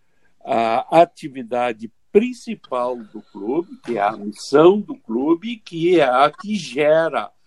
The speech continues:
todo, toda a receita. Existem algumas outras receitas de geração indireta por outros meios,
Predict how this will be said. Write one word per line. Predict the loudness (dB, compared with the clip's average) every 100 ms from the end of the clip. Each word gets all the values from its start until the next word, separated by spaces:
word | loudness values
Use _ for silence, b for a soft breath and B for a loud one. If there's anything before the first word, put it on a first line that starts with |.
| _ _ _ _ 0
todo, | 6 6 4 -16 -20 -20 _ _ _ _ _ -6
toda | 2 4 4 0 -16 -16 _ _ -14
a | -14
receita. | -10 -12 -8 -6 -6 -10 -20 _ _ -12
Existem | -10 -6 -6 -2 -2
algumas | -2 -4 -2 -2 0
outras | -2 -2 -10 -6
receitas | -8 -8 -4 -4 -2 -8 -8 -14
de | -10 -4
geração | 2 4 4 2 4 6 6
indireta | 2 0 -2 2 2 2 -2
por | -4 0
outros | 2 0 -2 -10 -4
meios, | 4 6 6 4 -4